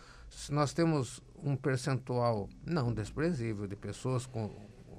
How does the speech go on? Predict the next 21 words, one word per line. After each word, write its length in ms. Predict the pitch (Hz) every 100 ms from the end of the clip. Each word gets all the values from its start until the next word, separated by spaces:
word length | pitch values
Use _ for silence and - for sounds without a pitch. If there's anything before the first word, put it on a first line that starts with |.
| 101
sofrendo 720 | - 110 - 123 147 151 107
do 120 | 101
covid 680 | 104 107 90 110 120 98 90 - -
de 80 | 101
forma 340 | - 110 104
grave, 500 | 92 90 127 175 165 - - -
nós 140 | - 143
temos 320 | 175 208 185
um 100 | 202
mu-, 280 | 165 147 156
um 40 |
número 440 | 147 165 190 175 143
infinitamente 920 | 196 277 - 208 190 180 160 147 143 135
maior 280 | 127 143
de 80 | 180
pessoas 400 | 190 160 - 180
sofrendo 640 | - 170 - 151 175 208 160
sem 260 | - 214
ter 160 | 262 196
a 60 | 175
doença 540 | 143 127 151 202 -